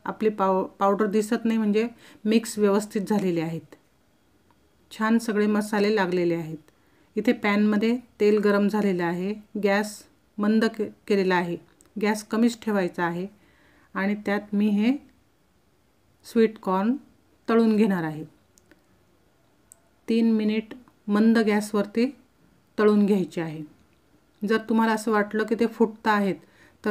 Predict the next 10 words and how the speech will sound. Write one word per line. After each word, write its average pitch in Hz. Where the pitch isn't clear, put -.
त्यावर 202
झाकणी 220
ठेवायची 202
आहे. 160
पण 214
इथे 220
माझे 220
स्वीट 226
कॉर्न 208
फुटलेले 214